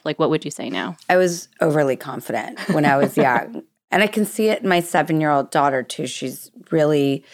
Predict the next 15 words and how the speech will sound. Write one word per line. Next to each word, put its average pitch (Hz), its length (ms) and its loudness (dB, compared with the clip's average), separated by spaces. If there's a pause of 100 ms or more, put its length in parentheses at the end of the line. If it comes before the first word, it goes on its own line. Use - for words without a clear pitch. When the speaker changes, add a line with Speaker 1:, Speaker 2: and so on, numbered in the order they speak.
(240)
Speaker 2:
she's 147 280 -2
a 139 40 0
bull. 135 440 0
She's - 320 0
the 233 100 2
rock, 151 420 4
and 147 180 0
Frankie, 143 440 -2
my 131 180 0
other 123 160 0
daughter, 120 280 0
is 123 140 -8
the 131 100 -2
wings. - 560 -10
She's 151 360 -4